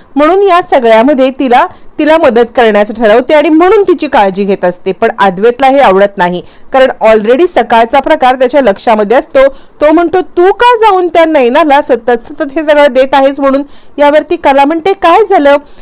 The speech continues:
अद्वैत म्हणतो, "हे बघ, काहीही झालं ना, आपलं लग्न प्रॉब्लेमॅटिक असलं तरी तू या घरची मोठी सून म्हणून या घरात आलेस. काल आबांनी तुला सांगितलं ना की या घरातली तू मोठी सून आहेस, तुला जरा चार चांगल्या साड्या आणल्यात त्या घालत जा."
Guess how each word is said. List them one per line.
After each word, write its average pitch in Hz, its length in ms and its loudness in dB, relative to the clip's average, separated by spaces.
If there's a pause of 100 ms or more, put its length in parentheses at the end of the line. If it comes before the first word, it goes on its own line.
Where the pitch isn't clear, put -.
अद्वैत 202 400 0
म्हणतो, 277 280 2
"हे 262 80 2
बघ, 294 140 2 (440)
काहीही 302 380 0
झालं 320 360 0
ना, 294 140 0 (180)
आपलं 285 300 -2
लग्न 311 300 0
प्रॉब्लेमॅटिक 269 680 0
असलं 294 340 0 (300)
तरी 285 120 0
तू 302 120 -4
या 330 180 2
घरची 277 420 -2
मोठी 269 440 0
सून 370 240 -2
म्हणून 339 280 0
या 311 120 2
घरात 220 300 0
आलेस. 180 340 -4 (140)
काल 233 300 0
आबांनी 254 420 0
तुला 262 220 -2
सांगितलं 254 560 -2
ना 233 120 -2 (340)
की 320 160 -2
या 302 160 2
घरातली 302 480 0
तू 339 160 -2
मोठी 285 420 2
सून 285 240 -2
आहेस, 208 320 -2 (320)
तुला 240 160 0
जरा 240 220 2
चार 226 280 0
चांगल्या 226 420 0
साड्या 254 300 0
आणल्यात 208 280 0 (140)
त्या 320 160 2
घालत 339 420 2
जा." 233 160 2